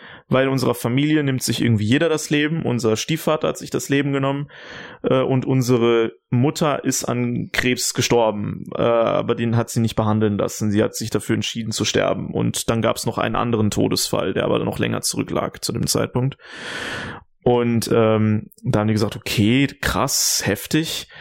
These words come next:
Und ich weiß jetzt nicht mehr genau, wie die Geschichte e-, exakt verlaufen ist, aber letztendlich kam heraus, und das hat mich total geschockt, dass diese beiden Brüder extra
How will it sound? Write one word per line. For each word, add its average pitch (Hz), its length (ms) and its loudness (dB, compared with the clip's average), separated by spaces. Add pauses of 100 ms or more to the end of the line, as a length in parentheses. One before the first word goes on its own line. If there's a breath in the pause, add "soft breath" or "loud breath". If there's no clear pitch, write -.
(420 loud breath)
Und 123 200 2
ich 127 120 0
weiß 139 180 2
jetzt - 180 0
nicht 156 160 0
mehr 147 80 2
genau, 131 300 0
wie 135 80 -2
die 135 80 2
Geschichte 127 420 0
e-, 113 100 0 (120)
exakt - 400 -2
verlaufen 123 500 2
ist, - 300 -2
aber 120 460 2
letztendlich 123 640 0
kam 107 240 0
heraus, 107 400 0
und - 80 0
das 110 160 0
hat 107 100 -4
mich 113 120 -4
total 110 420 -2
geschockt, 104 480 -2 (360 loud breath)
dass - 260 -2
diese 208 300 2
beiden 180 300 0
Brüder 143 520 2 (520 loud breath)
extra 165 540 -2